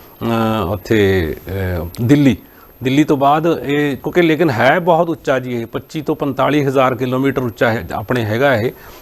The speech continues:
ਲੇਕਿਨ ਉਹਦੇ ਨਾਲ ਉਡਾਣਾਂ 'ਤੇ ਪ੍ਰਭਾਵ ਪਏਗਾ, ਤੇ ਆਮ ਜ਼ਿੰਦਗੀ ਦੇ ਉੱਪਰ ਸਾਡੇ 'ਤੇ ਉਹਦਾ ਕੋਈ ਅਸਰ ਨਹੀਂ ਹੋਏਗਾ। ਲੇਕਿਨ ਤੁਸੀਂ ਦੇਖੋ ਵੀ ਦਿੱਲੀ 'ਚ ਤਾਂ ਪਹਿਲਾਂ ਹੀ ਮਾੜਾ ਹਾਲ ਹੋਇਆ ਹੋਇਆ,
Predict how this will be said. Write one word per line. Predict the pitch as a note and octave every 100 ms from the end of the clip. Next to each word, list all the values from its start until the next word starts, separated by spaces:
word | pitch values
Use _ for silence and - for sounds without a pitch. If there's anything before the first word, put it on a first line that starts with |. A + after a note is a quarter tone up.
| -
ਲੇਕਿਨ | C3 C#3 E3+
ਉਹਦੇ | D#3+ D#3+
ਨਾਲ | F3+
ਉਡਾਣਾਂ | E3 D3 C3 C#3+ E3+
'ਤੇ | F#3+
ਪ੍ਰਭਾਵ | F#3+ F#3 D#3
ਪਏਗਾ, | B2+ B2+ B2+ C#3+ - - _
ਤੇ | C#3
ਆਮ | C3 C#3+ D#3 E3 E3+ E3+
ਜ਼ਿੰਦਗੀ | C#3+ C#3+ C#3 D#3
ਦੇ | D#3
ਉੱਪਰ | D3+ - C#3
ਸਾਡੇ | B2+ B2 B2+
'ਤੇ | B2+
ਉਹਦਾ | C3+ C#3 C#3+
ਕੋਈ | - C3+
ਅਸਰ | A2 G#2+
ਨਹੀਂ | A#2
ਹੋਏਗਾ। | G2+ G2 G2+
ਲੇਕਿਨ | A#2 B2+ D#3
ਤੁਸੀਂ | C#3 D3+
ਦੇਖੋ | C#3 B2+ C#3+
ਵੀ | D3
ਦਿੱਲੀ | C#3 C3+ C#3+
'ਚ | C3
ਤਾਂ | C3+
ਪਹਿਲਾਂ | B2+ D3
ਹੀ | F3
ਮਾੜਾ | D3+ B2+
ਹਾਲ | A#2+ A#2+
ਹੋਇਆ | A2+ G#2+ A2
ਹੋਇਆ, | G#2